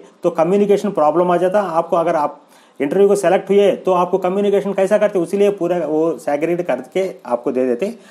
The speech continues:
आप tension लेने की बात कुछ भी नहीं। Okay friends, उसके बाद ये पूरा फिलअप करने के बाद क्या करते, आप send button पे send मार दो। Send मारते ही उनका एचआर department के पास चले जाता। अब वो पूरा आप shortage करके अब आपको mail के द्वारा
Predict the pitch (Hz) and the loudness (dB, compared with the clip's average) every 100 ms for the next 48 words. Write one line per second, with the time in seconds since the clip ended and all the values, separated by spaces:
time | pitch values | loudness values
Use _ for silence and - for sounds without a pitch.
0 | - 135 - 147 143 165 160 131 117 127 | -6 -6 0 -2 0 -2 -2 -4 0 0
1 | 135 - 117 135 139 175 202 - - - | 0 -6 -4 -2 -2 -2 -6 -14 -10 -2
2 | 196 220 196 127 - - - - 139 190 | 0 2 0 -2 -6 -18 -20 -8 -4 0
3 | 185 190 180 180 175 185 180 160 165 156 | 2 2 0 0 0 0 0 -2 0 -2
4 | 143 143 143 139 127 135 180 165 151 139 | 0 0 0 -2 -4 -2 -2 -4 -4 -4
5 | 135 131 196 277 - _ - 165 131 104 | -6 -6 -10 -12 -18 _ -4 -2 0 -2
6 | 95 95 156 175 170 185 180 190 240 - | -4 -4 -2 0 -2 0 -2 -2 -6 -10
7 | - _ 147 147 147 139 170 165 156 156 | -20 _ -6 -2 0 0 0 0 0 0
8 | 165 160 156 156 156 160 180 240 - - | 2 2 2 2 2 2 2 0 -2 -16
9 | - - 165 180 180 175 170 165 160 - | -6 0 4 2 2 0 2 2 0 -10
10 | _ _ - - 151 156 165 165 160 254 | _ _ -20 -4 -2 0 0 -2 -2 -6
11 | - _ _ _ _ 156 170 170 - 285 | -8 _ _ _ _ 0 2 0 -4 -10
12 | - _ _ _ 117 151 180 185 160 170 | -12 _ _ _ 0 0 2 0 2 0
13 | 185 | 0